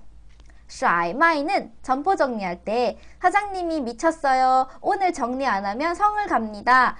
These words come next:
오늘도 가게가 안 빠-, 안 빠지면 저는 개입니다." 뭐 이러면서 슈아이마이라는 표현 굉장히 많이 보실 수 있는데 이게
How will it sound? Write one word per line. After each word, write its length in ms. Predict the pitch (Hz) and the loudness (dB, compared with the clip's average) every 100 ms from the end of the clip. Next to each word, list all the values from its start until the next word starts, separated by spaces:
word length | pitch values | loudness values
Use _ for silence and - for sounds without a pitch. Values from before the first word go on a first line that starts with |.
| - - | -10 -4
오늘도 560 | 320 381 370 277 285 | -2 0 -2 0 -2
가게가 800 | 277 202 220 226 220 - 208 202 | 0 -2 0 -2 -2 -2 2 4
안 220 | 180 190 - | 2 -2 -2
빠-, 160 | 175 - | 0 0
안 160 | 208 | 0
빠지면 460 | - 247 202 226 311 | 2 2 2 -6 -4
저는 320 | 277 294 330 | -4 -4 -6
개입니다." 760 | - 233 302 381 330 269 330 262 | -6 -4 -2 -4 -4 0 2 2
뭐 120 | 202 | -2
이러면서 580 | 180 190 175 220 349 - - - | -2 -4 -4 0 0 0 -8 -14
슈아이마이라는 1040 | - 247 185 190 285 403 427 339 233 214 | 0 2 4 2 0 2 2 2 0 -2
표현 240 | 262 226 | -4 -4
굉장히 380 | 220 185 196 190 | -4 -6 -4 -2
많이 300 | 156 180 214 | -2 -2 -4
보실 280 | 208 196 202 | -8 -8 -10
수 140 | 180 | -10
있는데 380 | 175 170 196 277 | -10 -8 -4 -4
이게 420 | - 208 320 392 | -4 -4 -2 -2